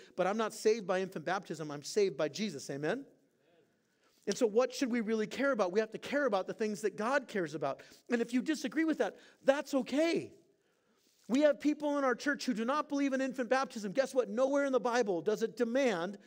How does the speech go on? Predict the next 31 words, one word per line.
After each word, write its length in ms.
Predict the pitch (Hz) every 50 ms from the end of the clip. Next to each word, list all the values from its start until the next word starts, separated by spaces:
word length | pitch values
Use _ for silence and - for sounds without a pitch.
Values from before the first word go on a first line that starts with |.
| - _ _
does 160 | 220 220 185
it 100 | 220 220
command 340 | - 233 226 247 247 240 233
that 80 | 226
we 100 | 220 226
baptize 460 | - 190 185 185 185 - 233 208 196
babies. 500 | 202 277 294 269 190 151 113 - - - _ _ _ _ _ _ _ _ - - - -
There's 180 | 190 196 170
a 60 | 202
theology 680 | 196 - - 262 247 254 262 294 320 302 269 185 202 190
behind 340 | 160 175 156 156 160 175
it, 140 | 185 214 208
but 100 | 226 226
it 120 | 220 226 226
is 120 | 214 170
not 280 | 208 254 262 277 294 262
an 100 | 240 226
essential. 720 | 233 - - - 311 311 330 269 - - - 151 117 - - - _ _ _ _ _ _ _ _ _ _ _ _ _ _ _
What 160 | - 180 214
is 160 | 277 349 285 269
essential 420 | 214 - - 180 180 - 214 190
is 320 | 185 196 202 214 226 196 - - 175 -
baptism. 560 | 285 277 285 262 190 - 214 175 139 147 147
It's 140 | 160 - -
a 60 | -
command 480 | - - 220 214 233 247 254 247 220
that 100 | 220 196
God 180 | - 180 160 175
has 100 | 190 170
given 300 | - 294 294 240 208 139
us. 300 | 101 - - - - -